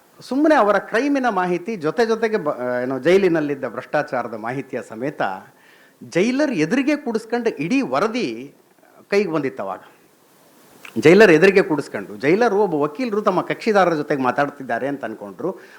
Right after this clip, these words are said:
but ಅಲ್ಲಿ actually ಒಬ್ಬ ಪತ್ರಕರ್ತರು ಸುದ್ದಿ ಮೂಲದ ಜೊತೆಗೆ ಮಾತಾಡ್ತಾ ಇದ್ರು. ಮುಂದಿನ ವಾರ ಪತ್ರಿಕೆಯಲ್ಲಿ ವರದಿ ಪ್ರಕಟ ಆದ ನಂತರ ಪಾಪ ಜೈಲರ್ ಸಸ್ಪೆಂಡ್ ಆಗ್ಬಿಟ್ರು, ಯಾರು ಮುಂದೆ ಕೂತ್ಕೊಂಡು ಇಂಟರ್ವ್ಯೂ ಕೊಡಿಸಿದ್ರು.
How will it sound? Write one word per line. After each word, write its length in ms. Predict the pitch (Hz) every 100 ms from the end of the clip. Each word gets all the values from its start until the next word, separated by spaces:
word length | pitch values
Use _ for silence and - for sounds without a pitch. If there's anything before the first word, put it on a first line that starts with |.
| -
but 160 | 147 147
ಅಲ್ಲಿ 160 | 139
actually 360 | 113 - - 233
ಒಬ್ಬ 180 | 190 135
ಪತ್ರಕರ್ತರು 720 | - 147 202 165 139 - 160
ಸುದ್ದಿ 520 | - 156 170 185 151
ಮೂಲದ 320 | 127 131 120
ಜೊತೆಗೆ 320 | 113 107 127 127
ಮಾತಾಡ್ತಾ 380 | 104 98 -
ಇದ್ರು. 260 | 127 104 - _ _ _ _ _ _ _ _ _ _ -
ಮುಂದಿನ 320 | 151 226 226
ವಾರ 280 | 196 143 135 143 180 175 - _ _ _ _ _ _ _ _ _ -
ಪತ್ರಿಕೆಯಲ್ಲಿ 600 | 180 208 185 175 156 131
ವರದಿ 300 | 127 190 190
ಪ್ರಕಟ 360 | 180 143 127
ಆದ 140 | 123 113
ನಂತರ 260 | 110 107
ಪಾಪ 220 | 135 107
ಜೈಲರ್ 340 | 113 113 165 -
ಸಸ್ಪೆಂಡ್ 340 | 131 - 156
ಆಗ್ಬಿಟ್ರು, 480 | 101 - - - - - _ -
ಯಾರು 280 | 110 139 165
ಮುಂದೆ 240 | 127 160
ಕೂತ್ಕೊಂಡು 360 | 151 127 135 117
ಇಂಟರ್ವ್ಯೂ 280 | 107 127 113
ಕೊಡಿಸಿದ್ರು. 460 | 104 98 104 87